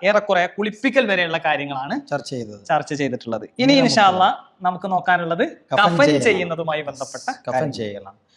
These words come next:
Speaker 2: കഫൻ ചെയ്യുമ്പോ നമുക്ക്, ഏഹ്, ശ്രദ്ധിക്കേണ്ടത്, നമ്മൾ കടയിൽ നിന്ന് വാങ്ങുന്ന തുണി, അത് കുറച്ച് നീളമുള്ള തുണിയായിരിക്കും.
Speaker 1: അപ്പൊ നമ്മൾ ഇത്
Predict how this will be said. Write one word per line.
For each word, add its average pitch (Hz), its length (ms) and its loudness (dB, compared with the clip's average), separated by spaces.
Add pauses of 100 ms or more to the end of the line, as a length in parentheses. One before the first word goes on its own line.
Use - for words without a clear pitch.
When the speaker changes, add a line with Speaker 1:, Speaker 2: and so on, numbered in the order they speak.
(240)
Speaker 2:
കഫൻ 185 220 -2
ചെയ്യുമ്പോ 185 540 4
നമുക്ക്, 160 480 0 (280)
ഏഹ്, 143 340 0
ശ്രദ്ധിക്കേണ്ടത്, 160 840 -2
നമ്മൾ 147 340 -4 (160)
കടയിൽ 139 260 -2
നിന്ന് 147 160 -6
വാങ്ങുന്ന 135 640 -4
തുണി, 127 220 -6 (500)
അത് 147 60 -2
കുറച്ച് 156 340 0
നീളമുള്ള 151 800 4
തുണിയായിരിക്കും. 117 560 -4 (720)
Speaker 1:
അപ്പൊ 247 140 6
നമ്മൾ 247 240 6 (280)
ഇത് 240 400 4